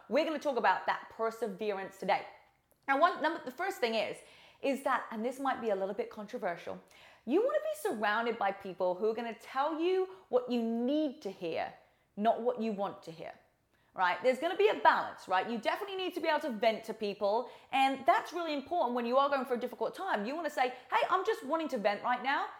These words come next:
or, "Hey, I'm wanting to vent and I need your feedback, your honest opinion." Now, what I love so much about, you know, my, my girlfriends and my friend group and my peer group is they will call me out on my bullshit, right? They'll be like, "Rebecca, that probably wasn't a very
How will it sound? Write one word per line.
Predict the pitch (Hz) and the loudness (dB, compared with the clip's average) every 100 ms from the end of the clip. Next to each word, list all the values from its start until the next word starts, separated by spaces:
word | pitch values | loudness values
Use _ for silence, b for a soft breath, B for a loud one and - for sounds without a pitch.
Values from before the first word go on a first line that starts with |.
| - - | -12 0
or, | 403 320 240 302 - | 4 6 6 4 -2
"Hey, | - 247 226 | 2 2 2
I'm | 233 | 0
wanting | 254 254 | 0 -2
to | 247 | -2
vent | 208 233 226 214 | 0 2 2 -2
and | |
I | 196 | -4
need | 196 190 | -4 -6
your | 220 | -6
feedback, | - 196 180 120 - | -6 -8 -6 -6 -6
your | 208 - - | -6 -4 0
honest | 240 254 - | 0 -2 -4
opinion." | 208 - 214 170 151 B B B 262 | -6 -6 -8 -8 -12 B B B 2
Now, | 294 | 4
what | 349 - | 4 6
I | 392 | 6
love | 285 269 | 6 4
so | - 247 | 4 2
much | 240 - | 2 0
about, | 220 202 180 - - - _ _ - - | 4 6 6 4 -12 -20 _ _ -16 -6
you | 226 | 2
know, | 196 180 | 2 4
my, | 196 190 | 0 0
my | 180 | 0
girlfriends | 175 254 269 269 247 233 | 4 6 6 4 2 0
and | 202 | -2
my | 160 | -2
friend | 165 - 254 | -2 0 0
group | 226 233 226 | 2 0 0
and | 196 | -2
my | |
peer | 185 - 294 | -4 -2 -2
group | 208 185 160 - B B | 0 0 -2 -4 B B
is | 285 226 | 0 4
they | 285 370 | 4 4
will | 403 403 | 2 0
call | - 269 277 | 0 0 0
me | 277 - | -2 -2
out | 202 208 - | -2 -2 2
on | 208 208 | 2 2
my | 202 185 190 | 2 2 2
bullshit, | 160 127 - - - - | -2 -4 -6 -12 -14 -4
right? | 202 226 233 | 2 2 4
They'll | 233 | 2
be | 220 | 4
like, | 202 | 2
"Rebecca, | 190 202 254 254 | 4 4 4 4
that | 220 - | 2 0
probably | 226 196 | -4 -4
wasn't | 196 175 160 | -4 -6 -6
a | |
very | - 156 | -4 -4